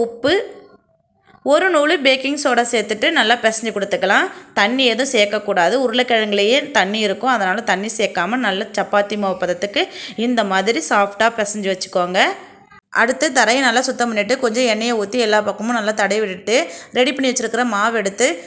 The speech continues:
கல்லு மேல வச்சு நல்லா பரவனாப்புல கையிலேயே நல்லா அமுத்தி கொடுத்துக்கோங்க. அதுக்கப்புறம் சப்பாத்தி கட்டையை வச்சு நல்லா உருட்டி கொடுத்துக்கோங்க.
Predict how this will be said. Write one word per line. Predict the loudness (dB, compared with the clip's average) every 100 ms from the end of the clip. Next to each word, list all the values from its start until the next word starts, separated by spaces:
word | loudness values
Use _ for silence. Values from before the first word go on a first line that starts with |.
| -20 _ 2
கல்லு | 4 2
மேல | 4 4 4
வச்சு | 2 2
நல்லா | 2 4 4
பரவனாப்புல | 4 4 2 2 0 2
கையிலேயே | 4 4 2 2
நல்லா | 2 2
அமுத்தி | 0 -6
கொடுத்துக்கோங்க. | -4 -4 -4 0 0 0
அதுக்கப்புறம் | 0 -2 0 0 0
சப்பாத்தி | 0 -2 -2
கட்டையை | -2 0 2
வச்சு | 0 0 0
நல்லா | 0 2 0 0 -8 -20 -10 0
உருட்டி | 0 0 -2
கொடுத்துக்கோங்க. | -2 -2 0 0 2